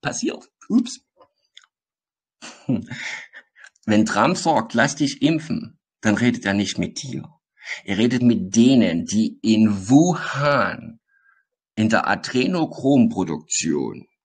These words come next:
in der Nähe des Biowaffenlabors, wo Corona herkommt. Laut Legende von Kofifi wurde die letzte Charge Adrenochrom versetzt.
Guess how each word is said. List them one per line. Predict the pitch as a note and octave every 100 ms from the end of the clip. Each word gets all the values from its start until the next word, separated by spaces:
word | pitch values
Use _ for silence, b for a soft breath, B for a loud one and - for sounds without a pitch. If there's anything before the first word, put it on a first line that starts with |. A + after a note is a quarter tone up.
| _ _
in | G#2 G2+
der | F#2+
Nähe | G2 G#2 D3 F3 C#3+
des | C3+ - G#2+
Biowaffenlabors, | G2+ C#3 F#3+ A2+ - - - G#2 F#2 F#2 F#2+ C3 D#3+ -
wo | C3 C3+
Corona | D3 C3+ F3 C#3
herkommt. | B2 C3+ - - - _ - B B B
Laut | - A2+ C#3+ C#3
Legende | D3 A2+ B2 E3+ A3 G#3
von | - F3 D#3+
Kofifi | - D#3+ - G#3 A#3+ - - - _ _ B B B
wurde | A2 B2+ C3+ A#2
die | - A2+
letzte | A2+ B2+ D3 - - D#3
Charge | - - C3 C3 C#3+ D3 -
Adrenochrom | G#2 G#2 A2 A#2 B2+ A2+ - G#2+ A#2
versetzt. | A#2 - A2+ - D#3 D#3+ - -